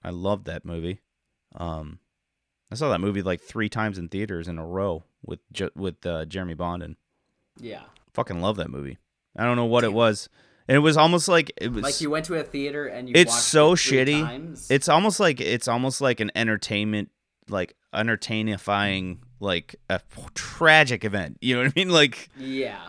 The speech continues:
Speaker 1: like, "Oh, I wish it was there," or, "Oh, I wish I was being chased by this giant monster." It's like, no, you don't. <laughs> You know what I mean? Like,
Speaker 2: Yeah.
Speaker 1: why are, why do you think this is cool, you know? I don't know. I think that's the nine eleven thing for me. I, I,
Speaker 2: I mean,
Speaker 1: it's,
Speaker 2: I went to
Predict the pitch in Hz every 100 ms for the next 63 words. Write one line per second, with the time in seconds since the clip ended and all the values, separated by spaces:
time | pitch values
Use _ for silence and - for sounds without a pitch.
0 | 101 - 123 117 - 147 135 147 156 143
1 | 123 139 139 120 98 107 113 156 156 147
2 | 131 131 156 151 135 131 135 110 143 127
3 | - 107 95 - 123 120 107 117 131 98
4 | 98 95 98 - _ _ 107 131 196 226
5 | 147 156 226 139 165 233 240 - 233 -
6 | 214 214 214 214 208 190 - - - -
7 | 151 160 196 196 156 165 196 180 202 180
8 | 190 175 156 - 165 165 123 127 127 135
9 | 143 _ _ _ _ _ _ _ _ 120
10 | 139 139 139 92 - 107 139 127 120 120
11 | - - 113 117 113 113 104 113 101 98
12 | 92 98 95 92 101 110 127 143 143 135
13 | 117 _ _ 160 160 151 165 160 151